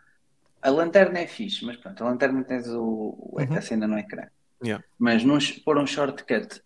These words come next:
Speaker 1: para me abrir a mala do Tesla quando eu estou a chegar ao pé do Tesla não era mal de todo. Se bem que agora já tenho o shortcut, a Tesla finalmente meteu,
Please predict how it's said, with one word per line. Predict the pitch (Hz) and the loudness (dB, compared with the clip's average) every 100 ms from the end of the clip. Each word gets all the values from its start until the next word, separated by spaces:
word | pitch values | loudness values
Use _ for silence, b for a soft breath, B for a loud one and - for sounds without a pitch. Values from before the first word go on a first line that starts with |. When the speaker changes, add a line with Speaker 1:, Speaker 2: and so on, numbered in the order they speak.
| _ | _
Speaker 1:
para | 123 | 0
me | 123 | 2
abrir | 123 135 | 4 4
a | 131 | 4
mala | 127 113 113 | 2 2 2
do | 117 120 | 0 -2
Tesla | 107 101 104 | -4 -4 -6
quando | - 113 | -2 -2
eu | |
estou | 113 123 | -2 -2
a | 120 | -4
chegar | - 110 | -2 -2
ao | 104 | -2
pé | 113 | -2
do | 107 | -4
Tesla | 101 113 117 117 | -2 -2 0 0
não | 123 | 2
era | 123 131 | 2 4
mal | 135 101 - _ _ | 2 0 -6 _ _
de | _ | _
todo. | - - - B B B B B B | -10 -10 -14 B B B B B B
Se | - 131 | -6 4
bem | 147 | 6
que | 147 | 6
agora | 147 131 110 | 6 6 6
já | 110 120 | 4 0
tenho | 127 127 | 2 -2
o | |
shortcut, | 123 123 123 - 123 | 2 0 0 -2 -2
a | 107 | -2
Tesla | 113 110 113 113 | -2 -2 -2 -4
finalmente | - 196 113 110 107 107 220 117 - 156 _ _ _ - | 2 2 2 0 -2 -4 -4 -8 -12 -16 _ _ _ -8
meteu, | 123 120 120 110 117 - | -6 -2 2 2 0 -4